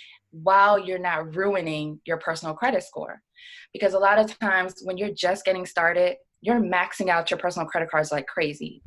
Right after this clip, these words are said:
getting equipment, getting supplies, you know, getting payroll, whatever it is for your business, right? With a maxed out credit card, your score is gonna drop tremendously. That's thirty percent of your score right there,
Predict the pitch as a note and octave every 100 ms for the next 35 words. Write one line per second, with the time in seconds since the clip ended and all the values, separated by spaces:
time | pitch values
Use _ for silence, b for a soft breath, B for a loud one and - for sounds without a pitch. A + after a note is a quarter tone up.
0 | - D3+ - - D#4+ - - G#3 G#3 F3+
1 | D3+ D3 D3 - G#3 G3 F#3+ F#3 F#3 F3+
2 | _ F#3 E3 D3 - D3+ C#3+ - - A3+
3 | G#3+ G3+ F#3 F#3 F#3 B B B B C4
4 | D4+ D4 A#3+ G#3+ G3+ - F#3+ F3+ E3 E3
5 | D#3+ D#3+ C#3 C#3 D#3 E3 F#3+ A3 _ b
6 | b b b A3 G#3+ G3 G#3 G#3 - G3+
7 | E3 - D#4 E4 - F3+ D#3+ D#3+ F3 _
8 | _ _ F3 F3+ A3+ D4+ - - A3 C#4+
9 | G#3 - F#3 E3+ D3+ F#3+ F#3+ - G3 F3+
10 | A3 G#3 E3+ D#3 - - F#3+ F3+ F#3 F#3+
11 | F3+ E3+ D#3+ D#3+ A#3 F3+ D3 -